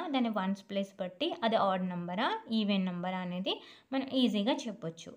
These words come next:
ఇది ఆడ్ and ఈవెన్ నంబర్స్ గురించి. నెక్స్ట్ వచ్చేసి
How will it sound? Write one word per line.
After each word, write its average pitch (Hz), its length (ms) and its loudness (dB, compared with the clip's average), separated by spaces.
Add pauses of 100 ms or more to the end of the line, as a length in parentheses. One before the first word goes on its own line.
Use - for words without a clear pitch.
(140)
ఇది 240 200 0 (140)
ఆడ్ 214 280 6
and 285 120 2 (100)
ఈవెన్ 208 280 4
నంబర్స్ 196 340 0
గురించి. 170 400 -8 (520)
నెక్స్ట్ 202 320 -2
వచ్చేసి 226 440 -2